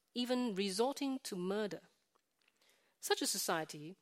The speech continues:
is contrary to God's design. The society God envisions for us is filled with neighborly love and care.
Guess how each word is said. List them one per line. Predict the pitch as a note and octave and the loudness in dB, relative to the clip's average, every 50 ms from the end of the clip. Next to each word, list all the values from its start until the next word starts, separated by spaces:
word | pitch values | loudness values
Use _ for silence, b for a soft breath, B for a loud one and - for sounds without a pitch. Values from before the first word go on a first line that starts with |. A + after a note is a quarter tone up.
| - - - _ | -18 -20 -8 _
is | G3+ F#3+ F#3 F#3 - | 0 2 2 2 -2
contrary | - - C4+ D4 C#4+ - - C4 B3 B3 A#3+ | -2 0 0 0 0 -2 -4 -4 -4 -4 -4
to | A#3+ - G3+ | -4 -8 -6
God's | F3 - E3+ E3+ - - | -2 -2 -2 -2 -4 -6
design. | - E3 D3+ E3 G3+ G3+ F3+ D3+ - D3 - - _ _ _ _ _ b b b b b b b b b b b b b b b b | -8 -6 -4 -4 -4 -4 -6 -10 -12 -16 -20 -20 _ _ _ _ _ b b b b b b b b b b b b b b b b
The | - G3+ | 0 2
society | - A3 G#3 - B3+ B3 B3+ B3 - C4 B3 G#3+ | 2 2 4 4 6 6 6 4 2 0 -2 2
God | G3+ A#3 A#3+ A#3+ | 2 2 2 2
envisions | - F#3+ F#3 F#3 C4 D4 - F4 D#4 - - | 2 -2 0 0 0 2 4 4 4 4 2
for | - F#3 D#3+ | 0 -2 -2
us | D#3 D3+ D#3 F#3+ - - - - - _ _ _ _ _ _ | -2 -4 -4 -4 -4 -6 -6 -8 -12 _ _ _ _ _ _
is | G#3 G3+ - | 2 2 2
filled | - - B3 A#3 A3+ A3 - | 0 2 2 2 2 2 -2
with | F#3 F3 D#3+ | -6 -4 0
neighborly | F3 G3 A3 A3 A3 A3+ A3+ A3+ A3+ A3 | 2 2 2 2 0 -4 -4 -4 -4 -4
love | F#3+ F3 F3 F3 E3+ - - | -2 -2 -2 -2 -4 -6 -10
and | - D3+ D#3 - | -10 -12 -10 -8
care. | - A#3 G3+ D#3+ E3 F3 F#3 | -6 -4 -4 -4 -6 -10 -16